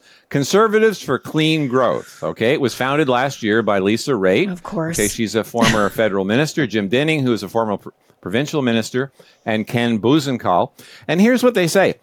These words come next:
Speaker 1: "A stable, credible, long-term net zero climate plan today will open the door to opportunities in the future." Yeah, opportunities to end the oil and gas industry. I mean,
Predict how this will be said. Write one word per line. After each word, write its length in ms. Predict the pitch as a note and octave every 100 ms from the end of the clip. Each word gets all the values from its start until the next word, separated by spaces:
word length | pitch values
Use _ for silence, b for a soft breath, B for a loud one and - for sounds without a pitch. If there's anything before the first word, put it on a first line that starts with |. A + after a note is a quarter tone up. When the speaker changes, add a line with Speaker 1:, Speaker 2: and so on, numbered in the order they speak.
| b b
Speaker 1:
"A 100 | C3+
stable, 640 | - - C#3+ D3+ G#2 F2
credible, 580 | - C3 D#3+ D3+ G#2 G2
long-term 640 | A2 F3 A3 - D#3+ A#2
net 240 | A2+ F3+ D#3
zero 320 | A#2+ E3 D3+
climate 440 | C3+ - C#3+ C#3 -
plan 260 | A#2+ A#2+
today 320 | - G#2+ A#2+ G#2
will 180 | G#2+ -
open 260 | A3 B3
the 80 | G#3+
door 280 | E3+ F#3+ D3
to 160 | B2+ E3
opportunities 840 | - D#3+ - D#4+ F#4+ E4+ E4+ G#3+
in 100 | C#4+
the 60 | C4
future." 680 | - F4 - B3 F#3 D#3 G2+ B B B
Yeah, 180 | F#3 A3
opportunities 800 | D3 D#3+ F#3+ F#3 G3+ A#3 A3+ F3
to 260 | - E3 -
end 300 | E3+ G#3 F3+
the 140 | C#3+ D#3
oil 220 | D#3 D3
and 140 | C#3
gas 280 | C3+ G3 F3+
industry. 640 | D3 A2 G#2 - G2+ D3 - B B
I 60 | C3
mean, 260 | C#3 D3+